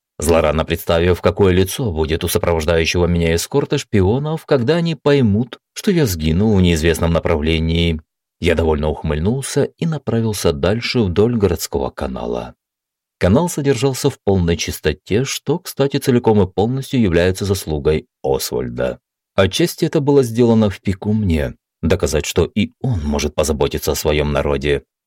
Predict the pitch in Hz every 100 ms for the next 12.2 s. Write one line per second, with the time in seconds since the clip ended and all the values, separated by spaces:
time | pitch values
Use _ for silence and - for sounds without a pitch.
0 | _ _ - - 185 190 196 170 160 -
1 | 131 87 127 - 143 - 85 71 78 80
2 | 76 80 78 78 107 151 160 165 - 151
3 | 143 127 - 101 104 - - 123 120 120
4 | 120 117 _ - 156 147 135 82 85 95
5 | 95 90 71 76 73 71 65 - 65 58
6 | 58 57 57 55 55 - _ _ _ _
7 | _ 190 - - 151 143 120 - 87 95
8 | 80 82 71 69 64 57 60 60 58 -
9 | _ _ _ _ - 190 170 165 - 98
10 | 104 - - 90 80 - 78 76 82 80
11 | 90 - 85 85 87 - - 117 92 78
12 | 78